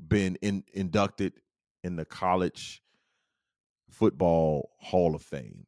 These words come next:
So pretty significant career, uh, was issued the, the Order of the Palmetto,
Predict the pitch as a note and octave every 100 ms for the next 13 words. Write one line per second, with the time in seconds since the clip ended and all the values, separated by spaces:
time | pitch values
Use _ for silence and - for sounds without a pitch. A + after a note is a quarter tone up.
0 | _ - E2 - D#3+ D#3+ B2+ F#2 - _
1 | _ _ _ _ _ _ _ _ _ -
2 | - A#2+ F#2 G2+ B2+ A2 A2 A2 - F#2+
3 | F2 A2 G#2+ G2+ G2 F#2+ - _ _ _
4 | _ _ - E2 E2 D#2 E2+ D#2+ - _
5 | _ C3 C3 - B2+ A#2 - E2+ - -
6 | _ _ - D#2+ D#2+ A#2 B2+ A#2+ - G#2+
7 | F2+ F2 A2 G#2 G2+ G#2+ A2 G#2+ G#2+